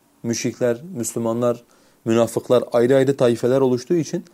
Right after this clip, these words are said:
taifelere hitap tarzı da değişmiş. İki, mesela genelde Mekki, kella diye başlayan,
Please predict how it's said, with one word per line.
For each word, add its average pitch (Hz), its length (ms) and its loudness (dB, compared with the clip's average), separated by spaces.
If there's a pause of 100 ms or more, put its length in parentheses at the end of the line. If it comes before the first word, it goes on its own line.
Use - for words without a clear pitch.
(300)
taifelere 120 520 2
hitap 135 380 -2
tarzı 107 280 0
da 95 140 0
değişmiş. 92 420 -8 (680)
İki, 185 260 0
mesela 170 360 2
genelde 147 440 0
Mekki, 156 640 -4 (160)
kella 143 840 2 (640)
diye 139 220 2
başlayan, 127 480 0